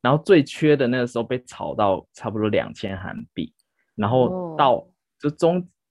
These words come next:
Speaker 1: 中间有一阵子以后，韩国也是开始就是变成就是公家有，可以，可以，就你可以在那个药局
Speaker 2: 哦，像国家队这样子的，
Speaker 1: 对，对，对，
Speaker 2: 台湾的国家队。
Speaker 1: 对，对，你可以在药局里面买口罩，一，就你的，看你的那个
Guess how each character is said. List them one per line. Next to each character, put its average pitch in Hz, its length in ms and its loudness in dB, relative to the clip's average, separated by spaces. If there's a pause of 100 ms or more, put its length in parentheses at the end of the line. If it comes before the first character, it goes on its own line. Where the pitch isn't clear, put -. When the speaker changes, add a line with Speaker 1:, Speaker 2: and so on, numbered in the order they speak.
Speaker 1:
中 165 240 0
间 175 180 -2
有 90 160 -2
一 - 60 -10 (140)
阵 135 180 0
子 107 100 -6
以 87 80 -6
后， 113 300 -4
韩 104 240 -6
国 117 160 -2
也 82 100 -4
是 104 140 -6
开 110 220 -4
始 87 200 -12 (160)
就 107 120 -6
是 107 160 -4
变 107 180 0
成 95 220 -8
就 98 100 -8
是 92 300 -6 (140)
公 113 220 4
家 107 240 2
有， 82 240 -4 (220)
可 - 220 -4
以， 92 180 -4
可 120 140 -4
以， 123 120 0
就 135 160 -4 (400)
你 196 140 -4
可 139 100 -2
以 127 40 2
在 294 80 2
那 - 60 4
个 - 20 4
药 - 0 -
局 277 100 0
Speaker 2:
哦， 262 60 4
像 233 80 0
国 196 120 4
家 214 240 6
队 196 280 4
这 180 80 -2
样 165 200 -4
子 131 160 -14
的， - 120 -14
Speaker 1:
对， 165 120 6
对， 160 120 0
对， 160 100 4
Speaker 2:
台 143 80 2
湾 - 20 4
的 165 60 2
国 143 180 0
家 107 60 -4
队。 - 0 -
Speaker 1:
对， - 120 -12
对， - 40 -6
你 123 60 -6
可 160 100 0
以 147 40 0
在 160 120 0
药 160 240 0
局 127 160 -8
里 120 160 -6
面 117 160 -6
买 101 240 -8
口 92 320 -8
罩， 104 180 0
一， 131 140 0 (180)
就 147 140 -4 (100)
你 104 160 -10
的， 113 200 -2
看 151 220 -8
你 110 60 -6
的 101 120 -6
那 117 120 -4
个 107 380 -4